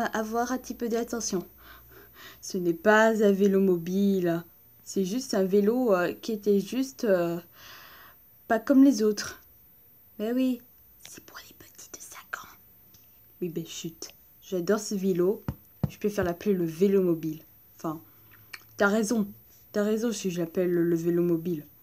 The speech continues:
Ben oui, un vélo mobile. Comme ça, là. Ouais, t'as raison.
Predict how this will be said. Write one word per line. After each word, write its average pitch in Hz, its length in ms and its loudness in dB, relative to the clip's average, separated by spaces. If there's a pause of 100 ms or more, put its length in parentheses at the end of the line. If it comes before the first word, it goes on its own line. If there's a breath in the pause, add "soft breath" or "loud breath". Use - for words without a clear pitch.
(280)
Ben 208 140 -4
oui, 226 220 -4 (240)
un 196 160 2
vélo 226 260 2
mobile. 254 480 0 (880 loud breath)
Comme 269 220 -2
ça, 262 140 -4
là. 180 120 -4 (120)
Ouais, 165 220 0 (300)
t'as 202 120 0
raison. 208 340 -2